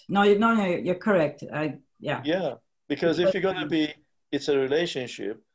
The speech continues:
Speaker 2: then it needs to be as equal as possible.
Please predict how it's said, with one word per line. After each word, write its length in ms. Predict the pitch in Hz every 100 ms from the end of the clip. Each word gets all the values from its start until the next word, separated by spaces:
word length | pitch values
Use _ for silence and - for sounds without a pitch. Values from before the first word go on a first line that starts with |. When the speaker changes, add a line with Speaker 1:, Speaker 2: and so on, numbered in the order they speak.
| _ -
Speaker 2:
then 180 | 139 139
it 140 | 135
needs 220 | 147 156
to 120 | - 143
be 240 | 135 139
as 400 | 131 131 123 - _ _ -
equal 440 | 151 160 151 139
as 140 | 123 -
possible. 600 | 165 156 127 101 92